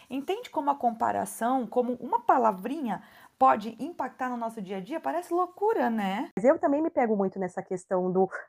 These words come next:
Speaker 2: falar a expressão "ainda amamento", "ainda não falo". E quando eu termino a frase, eu fico, "Não, Camila, não é assim. Você amamenta seguindo as recomendações dos órgãos de saúde.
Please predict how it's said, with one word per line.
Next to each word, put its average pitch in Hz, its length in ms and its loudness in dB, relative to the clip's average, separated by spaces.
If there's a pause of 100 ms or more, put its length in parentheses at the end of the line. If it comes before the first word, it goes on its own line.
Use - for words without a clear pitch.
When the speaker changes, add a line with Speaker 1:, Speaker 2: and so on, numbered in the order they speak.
(140)
Speaker 2:
falar 247 340 6
a 311 60 4
expressão 226 540 0
"ainda 214 400 4
amamento", 190 680 -2
"ainda 208 480 0
não 208 140 0
falo". 196 240 -2
E 202 40 -2
quando 254 160 -2
eu 277 60 -2
termino 311 360 0
a 294 60 2
frase, 262 280 0
eu 302 40 -4
fico, 294 280 -6
"Não, 339 260 2
Camila, 180 540 0 (220)
não 294 140 0
é 302 100 0
assim. 320 420 2
Você 185 240 0
amamenta 214 520 2
seguindo 254 460 -4
as 247 100 -4
recomendações 208 760 -4
dos 220 160 -6
órgãos 196 280 0
de 190 80 -16
saúde. 190 600 -2